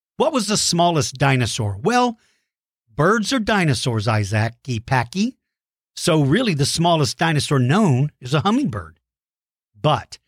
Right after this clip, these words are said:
I know what you're speaking about. You're talking about the terrestrial dinosaurs from the Mesozoic. There's a lot of argument over who was the smallest. Some people say it's Micropachycephalosaurus.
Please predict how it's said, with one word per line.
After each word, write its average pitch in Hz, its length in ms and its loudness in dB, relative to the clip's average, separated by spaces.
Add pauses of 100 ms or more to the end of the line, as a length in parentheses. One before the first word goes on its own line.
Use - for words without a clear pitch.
(240)
I 180 120 0
know 180 200 2
what 147 220 0
you're 135 160 2
speaking 117 400 -6
about. 117 260 0
You're 190 120 0
talking 139 420 -2
about 113 280 0 (300)
the 127 180 -2
terrestrial 127 800 -2
dinosaurs 113 640 0
from 117 200 -4
the 110 80 0
Mesozoic. 117 720 0 (720)
There's 320 140 -2
a 320 60 0
lot 254 240 2
of 170 100 0
argument 123 400 2
over 117 180 0
who 113 140 0
was 135 280 0
the 113 100 -10
smallest. 127 500 0
Some 151 180 0
people 139 280 -2
say 135 340 2
it's 113 160 -4 (320)
Micropachycephalosaurus. 135 1500 0